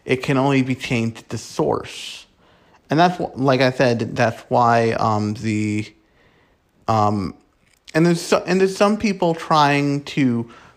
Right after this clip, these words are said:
put Band-Aids on it, like the, the Animated Dormitory Project, which, um, seeks to provide animators with an affordable place to live. There's all kinds of initiatives, but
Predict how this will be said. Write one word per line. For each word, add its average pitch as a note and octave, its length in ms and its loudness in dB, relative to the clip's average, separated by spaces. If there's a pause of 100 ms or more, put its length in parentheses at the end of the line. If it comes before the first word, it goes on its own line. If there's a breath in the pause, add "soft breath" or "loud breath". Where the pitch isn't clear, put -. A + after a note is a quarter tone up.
put C3+ 260 -2
Band-Aids B2+ 420 2
on B2 180 2
it, B2 160 -2
like A2+ 260 -4
the, G#2 160 -2
the G#2 340 -8
Animated A#2+ 500 0
Dormitory A#2 540 -2
Project, A2 580 -2
which, - 420 -8 (720 loud breath)
um, F2 420 -2 (920)
seeks C#3 340 0
to - 120 -10
provide B2 360 2
animators A#2 600 -2
with A2 160 -6
an G#2+ 80 -4
affordable G#2+ 420 -2
place G#2 240 -6
to - 140 -10
live. C3 640 0 (500 soft breath)
There's A#2+ 440 2
all D#3+ 260 2
kinds D3+ 400 0
of A#2+ 540 0
initiatives, B2 920 -2 (540 soft breath)
but - 540 0